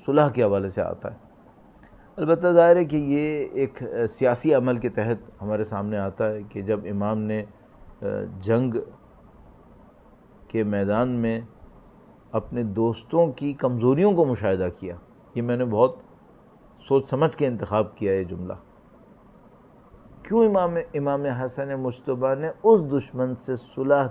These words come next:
کی جس دشمن سے ان کے والد نے جنگ کی تھی؟ خود امام نے جنگ، جنگ کی تھی، معلوم تھا کہ اس کے حالات کیسے ہیں اس دشمن کے، تو جس دشمن سے، کے ساتھ امام کے والد نے جنگ کی تھی، خود امام نے جنگ کی تھی،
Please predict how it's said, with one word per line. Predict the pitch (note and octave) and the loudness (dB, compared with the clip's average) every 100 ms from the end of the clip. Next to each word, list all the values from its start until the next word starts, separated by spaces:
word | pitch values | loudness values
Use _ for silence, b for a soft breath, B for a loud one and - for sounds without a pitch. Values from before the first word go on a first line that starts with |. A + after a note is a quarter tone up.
| C3 | -4
کی | E3+ G3 C3+ | -6 -4 -4
جس | B2 A#2 G#2+ | -4 -4 -4
دشمن | A#2 - B2+ D3 | -6 -4 -6 -6
سے | A#2+ B2 | -6 -6
ان | A2+ A2+ | -4 -4
کے | |
والد | A#2 G2+ A2 A2 | 0 2 2 -2
نے | C3 | -4
جنگ | A2+ B2+ A#2+ | 0 0 0
کی | G#2 F2+ | -4 -10
تھی؟ | - - - - - - | -12 -20 -20 -20 -20 -20
خود | - - A#3 | -2 4 6
امام | B3 A3+ G#3+ | 6 4 4
نے | G3+ | 2
جنگ، | C#3+ C#3 A#2 - - | 0 -2 -4 -10 -10
جنگ | G#2+ A#2 A2 | -2 0 0
کی | G2+ F2+ | -4 -8
تھی، | - - - - - - - _ - - - - - | -10 -20 -20 -20 -20 -20 -20 _ -20 -20 -20 -20 -8
معلوم | G#2+ A2 D3 A3 | -2 2 4 4
تھا | F3+ | 4
کہ | E3 C#3+ | 2 0
اس | B2 - | -4 -4
کے | B2 A2+ G2+ - B B | -2 -2 -2 -8 B B
حالات | A2+ G#2+ A#2 A2 - | 0 2 4 2 0
کیسے | G2+ G2+ G#2+ | -2 -2 -6
ہیں | G#2 | -6
اس | F#2 | -6
دشمن | F#2+ G2+ G2+ | -8 -6 -6
کے، | G2+ A#2 - B B - | -4 -6 -6 B B -6
تو | C3 | -4
جس | G#2 F#3+ D#3+ | 4 4 4
دشمن | C#3 B2+ D#3+ E3 | -2 -4 -4 -4
سے، | D#3+ - - - A#2 | -4 -6 -10 -20 -8
کے | D#3 D3+ | -4 -2
ساتھ | - D3 E3 - | -2 -2 -2 -2
امام | B2 C#3+ G#3+ | 0 4 2
کے | F#3+ G3+ | 4 8
والد | F#3 F3 E3+ | 8 8 2
نے | E3+ | -2
جنگ | D3 D3 C#3 | -2 -2 -2
کی | C#3 | -4
تھی، | B2+ C3+ | -4 -6
خود | - F#3+ A3+ | 0 2 4
امام | A3+ A3 | 4 4
نے | A3 G3 | 2 0
جنگ | E3 D#3+ | 0 0
کی | C#3+ C#3+ | -2 -4
تھی، | B2 E3 | -2 -4